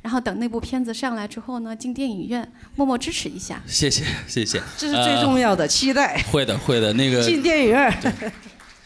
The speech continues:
Speaker 2: 其实第一个，呃，在我们，呃，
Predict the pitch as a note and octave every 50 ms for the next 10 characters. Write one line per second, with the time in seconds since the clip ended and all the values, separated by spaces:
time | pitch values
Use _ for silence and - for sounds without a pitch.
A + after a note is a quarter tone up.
0 | - - - - - - - A2+ B2 C3 A#2+ B2 C#3 B2+ C3 C3+ C3+ B2+ C3 A#2+
1 | G#2+ G#2 G2 - - - G2+ G2 F#2+ F#2 F2+ F2 F2 - - - A2+ G#2+ G#2 G#2
2 | G2 F2+ F2 F2+ D#2 D#2 D2+ - - - _ - - G1+ A1+ F2 G2+ G2 F2+ F#2+
3 | F#2+ F#2+ G#2 G#2 G#2 G2+ - - - _ - - F#2+ F#2+ F2+ E2 D#2+ D#2 F2+